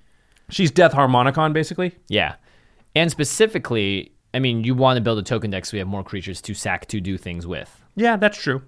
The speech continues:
Speaker 2: So I guess, I mean, it, it, the, you know, black and white, I, they kinda put a lot onto this card, honestly.
Speaker 1: Yeah.
Speaker 2: I, I think the second line,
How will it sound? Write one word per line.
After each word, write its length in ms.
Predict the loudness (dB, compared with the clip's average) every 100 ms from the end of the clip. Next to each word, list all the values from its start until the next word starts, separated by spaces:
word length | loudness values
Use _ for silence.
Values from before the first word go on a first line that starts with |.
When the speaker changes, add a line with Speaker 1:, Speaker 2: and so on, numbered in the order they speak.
| -12
Speaker 2:
So 180 | -6 -2
I 80 |
guess, 260 | 0 0 -2
I 100 | -2
mean, 120 | 0
it, 160 | 0 -2
it, 160 | -6 -4
the, 360 | -2 -2 -2 -6 _ _ -20 -20 _ -6
you 100 | 0
know, 100 | 4
black 220 | 4 4
and 80 | 4
white, 220 | 0 2
I, 120 | 0 -2
they 120 | 0 2
kinda 220 | 4 2
put 180 | 2 0
a 60 |
lot 320 | 0 2 2 0
onto 180 | -4 -4
this 160 | -6 -4
card, 340 | -4 -4 -6 -8
honestly. 520 | -8 -8 -8 -8 -6
Speaker 1:
Yeah. 160 | -2 0
Speaker 2:
I, 80 | 2
I 20 |
think 180 | 2 2
the 80 | 2
second 380 | 4 4 4 2
line, 260 | 2 0